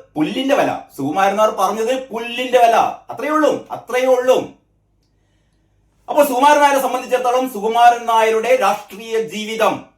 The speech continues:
തീരുന്നു, കാരണഭൂതം തീർത്തു കൊടുക്കും എന്ന് ശക്തിധരൻ പറയുകയാണ്. ശക്തിധരൻ അങ്ങനെ വെറുതെ പറയുന്നതല്ല, ശക്തിധരന്റെ ഓരോ വാക്കും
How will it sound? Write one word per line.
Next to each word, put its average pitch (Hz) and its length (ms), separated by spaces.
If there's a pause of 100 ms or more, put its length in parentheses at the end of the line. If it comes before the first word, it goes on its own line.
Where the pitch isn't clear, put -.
(160)
തീരുന്നു, 208 560 (1500)
കാരണഭൂതം 190 800
തീർത്തു 190 380
കൊടുക്കും 151 440 (1400)
എന്ന് 151 500
ശക്തിധരൻ 165 520
പറയുകയാണ്. 95 360 (140)
ശക്തിധരൻ 147 260
അങ്ങനെ 151 420 (240)
വെറുതെ 147 240
പറയുന്നതല്ല, 165 500
ശക്തിധരന്റെ 160 460
ഓരോ 175 440
വാക്കും 214 600